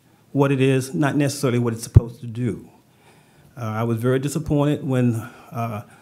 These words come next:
the referendum on urban renewal went down the tubes. Uh, that was your greatest, as a city,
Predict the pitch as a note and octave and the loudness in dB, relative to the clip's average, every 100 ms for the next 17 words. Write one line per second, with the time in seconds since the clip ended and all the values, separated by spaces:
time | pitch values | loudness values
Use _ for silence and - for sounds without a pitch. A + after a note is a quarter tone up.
0 | - _ A#2 C3 C3+ C3+ C3+ C3+ C3+ B2 | -20 _ 0 2 2 0 -2 -2 0 0
1 | A#2+ - C3+ C3+ C3 C3+ D3+ B2 A2+ F#2+ | 0 0 -2 0 2 2 2 2 0 0
2 | A#2 A#2+ A#2+ - F#3+ G#2 - - - _ | 0 0 0 0 0 -2 -6 -20 -20 _
3 | _ _ _ _ - - - _ - A#2 | _ _ _ _ -20 -20 -20 _ -12 -4
4 | A2+ G#2+ B2+ C#3+ A#2 B2 G#2+ B2 D#3+ E3 | -2 2 2 2 2 0 2 2 2 0
5 | F3 B2+ A#2+ A2 - E3+ C3+ B2 | -2 -2 -2 -2 0 0 0 -4